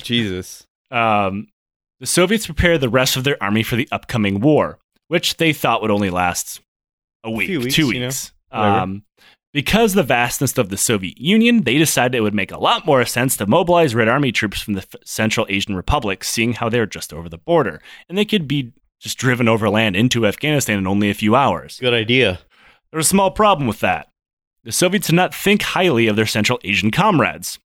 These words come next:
Speaker 2: Yet, despite the, uh, equality and, uh, egalitarianism of Soviet communism, that did not apparently extend to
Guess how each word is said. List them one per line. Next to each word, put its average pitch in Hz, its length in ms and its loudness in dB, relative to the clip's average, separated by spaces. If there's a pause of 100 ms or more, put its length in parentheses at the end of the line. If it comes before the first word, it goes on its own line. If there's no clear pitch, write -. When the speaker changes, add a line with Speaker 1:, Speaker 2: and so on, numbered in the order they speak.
(420)
Speaker 2:
Yet, 131 220 -2
despite 143 420 -2
the, 123 260 4
uh, 98 260 0
equality 135 840 2
and, 107 320 -2
uh, 92 220 -4 (180)
egalitarianism 131 880 2
of 110 100 -2
Soviet 110 380 0
communism, 190 600 4 (400)
that 175 200 2
did 160 120 2
not 160 200 4
apparently 139 520 0
extend 117 560 0
to 104 340 2